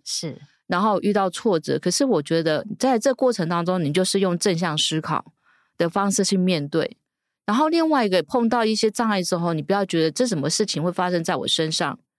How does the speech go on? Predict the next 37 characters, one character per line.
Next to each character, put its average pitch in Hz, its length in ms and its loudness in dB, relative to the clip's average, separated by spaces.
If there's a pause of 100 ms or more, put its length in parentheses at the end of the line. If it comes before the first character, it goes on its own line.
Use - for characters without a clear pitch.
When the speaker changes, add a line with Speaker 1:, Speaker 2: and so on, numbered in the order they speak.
(460)
Speaker 2:
你 175 120 2
应 214 60 4
该 247 180 4
说 233 320 2 (240)
：“真 254 260 2
好， 214 240 0
它 180 140 -2
发 190 220 -2
生 185 120 0
在 175 140 0
我 127 140 -4
身 131 240 -2
上。” - 200 -2 (560)
Speaker 1:
<laughs> - 380 -20
Speaker 2:
因 277 140 4
为 262 160 4
它 220 240 -2
给 180 160 0
你 180 120 2
很 170 240 -2
多 160 160 2
的 165 120 0
反 139 240 -6
思， 147 420 -2 (380)
然 180 120 0
后 226 100 2
愿 240 280 4
意 208 260 2
承 185 280 2
认 220 180 4
自 247 160 2
己 - 340 -4
可 160 220 -2
能 147 180 -2
有 156 360 -2
过 196 240 2
错， - 360 -2